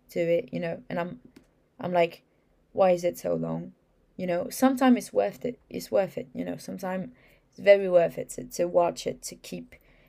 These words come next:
you know, like, keep on it, you know? For example, the show, um,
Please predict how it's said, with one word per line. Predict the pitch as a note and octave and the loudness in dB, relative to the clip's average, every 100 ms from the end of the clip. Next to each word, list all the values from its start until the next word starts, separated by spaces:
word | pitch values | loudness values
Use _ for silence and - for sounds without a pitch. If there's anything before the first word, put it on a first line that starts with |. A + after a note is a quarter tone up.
| _ | _
you | - | -2
know, | F3 E3+ E3+ _ _ _ _ _ _ _ _ _ _ | 0 0 -2 _ _ _ _ _ _ _ _ _ _
like, | - E3+ - - _ _ - | -2 0 -2 -10 _ _ -6
keep | A#3 G3 | -4 -4
on | F3+ E3 | -8 -8
it, | E3 | -8
you | F3 | -8
know? | E3 E3+ _ _ _ _ | -8 -8 _ _ _ _
For | - | 0
example, | A3+ A#3+ C#4 A#3+ G3+ - | 2 4 4 2 2 -2
the | G3 G#3 | -8 -8
show, | - A3+ G3+ G3 G3 F#3+ | -2 4 6 6 4 0
um, | F#3 F3+ F3+ F3 F3 F3 | 0 0 -4 -8 -10 -14